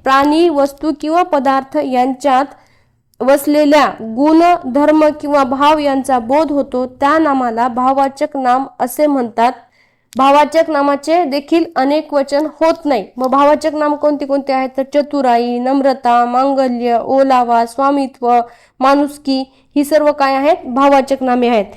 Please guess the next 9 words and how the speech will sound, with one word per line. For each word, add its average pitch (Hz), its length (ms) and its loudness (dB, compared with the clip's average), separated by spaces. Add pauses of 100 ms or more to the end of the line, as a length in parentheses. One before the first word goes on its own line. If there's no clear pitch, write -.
(260)
तर 262 60 0
यामध्ये 302 760 4 (240)
आपल्याला 285 360 2
जे 311 80 2
पर्याय 302 300 4
दिलेले 277 320 2
आहेत 277 100 4
त्यापैकी 285 540 0
कार्य 311 600 4